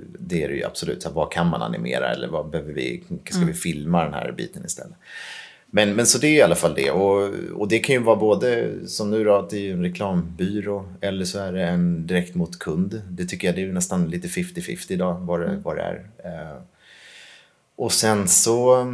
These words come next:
Speaker 1: nej, och sen utifrån det då, utifrån idén som blir till där så, så sätter jag ihop mitt team då.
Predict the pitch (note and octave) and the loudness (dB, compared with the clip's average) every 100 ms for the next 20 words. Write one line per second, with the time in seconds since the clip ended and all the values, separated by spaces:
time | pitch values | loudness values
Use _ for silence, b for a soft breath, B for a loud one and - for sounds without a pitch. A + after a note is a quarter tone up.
0 | A2+ B B _ _ _ _ _ _ - | -8 B B _ _ _ _ _ _ -10
1 | - C#3 A#2+ A2+ A#2 C3+ - A#2 F2+ C3+ | 0 6 6 6 4 2 2 4 6 6
2 | G#2+ F2 F#2 F2+ F2+ F2 G#2 A2+ E2+ F2+ | 6 4 2 0 0 2 0 0 0 0
3 | E2 D#2 D#2+ A#2+ A#2+ D#2+ - - F2 D2+ | 0 -2 -2 -2 0 0 2 0 -2 -2
4 | B1 A#1+ - E2+ - - - C#2 - G#2+ | -4 -6 -6 -4 -2 -4 -4 -4 -4 -6
5 | - - B2+ B2+ - - - - - B1+ | -10 -10 -8 -8 -12 -14 -14 -10 -8 -6
6 | - - | -4 -4